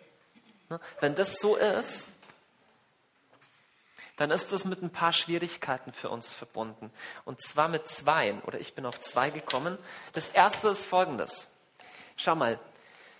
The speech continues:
es gibt Sachen, die kann, jede Sache kannst du auf unterschiedliche Weise lernen.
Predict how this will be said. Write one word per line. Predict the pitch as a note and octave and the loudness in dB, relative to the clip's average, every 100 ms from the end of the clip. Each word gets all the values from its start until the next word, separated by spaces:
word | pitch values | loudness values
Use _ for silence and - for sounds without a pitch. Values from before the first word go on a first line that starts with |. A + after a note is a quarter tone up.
| - _ _ - _ _ | -20 _ _ -20 _ _
es | F3+ - | 0 2
gibt | B3+ B3+ | -2 -2
Sachen, | - A3 - C4+ B3 - - - | 6 6 6 0 -2 -6 -14 -8
die | G3+ | 2
kann, | G#3+ G#3 - - - _ | 4 2 -6 -18 -20 _
jede | F#3 A#3 B3 | 0 2 6
Sache | A3 B3+ | 6 6
kannst | A#3+ A3 - | 4 2 4
du | G#3+ | 4
auf | G3 | 4
unterschiedliche | - A#3 A#3 A#3 F#3+ G3+ E3 | 6 4 4 0 -2 -4 4
Weise | D3 F3 E3+ | 4 4 2
lernen. | C#3+ C3+ C#3+ G#2+ | 2 2 2 -2